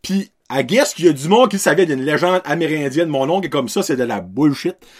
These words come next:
Il dit, c'est pas encore, <laughs> moi je vais mettre ça de même.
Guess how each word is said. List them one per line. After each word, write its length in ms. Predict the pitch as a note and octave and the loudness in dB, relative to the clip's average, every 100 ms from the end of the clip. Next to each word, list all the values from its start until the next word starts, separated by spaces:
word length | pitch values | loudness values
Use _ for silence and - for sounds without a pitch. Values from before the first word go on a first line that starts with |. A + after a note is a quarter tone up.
| - | -14
Il 120 | C3+ B2+ | -8 -4
dit, 260 | D3+ G3+ - - | -2 -2 -4 -18
c'est 160 | - D#3 | -4 0
pas 180 | A#3 B3 | 2 2
encore, 400 | G#3 - A3+ - - | 2 6 6 6 -4
<laughs> 680 | - F#3 - - - - - | -6 -6 -8 -20 -20 -20 -6
moi 180 | F#3+ C#4+ | 2 4
je 20 | |
vais 80 | A3 | 4
mettre 160 | G#3 - | 4 4
ça 80 | F3+ | 2
de 60 | |
même. 220 | F3+ F3 | 2 0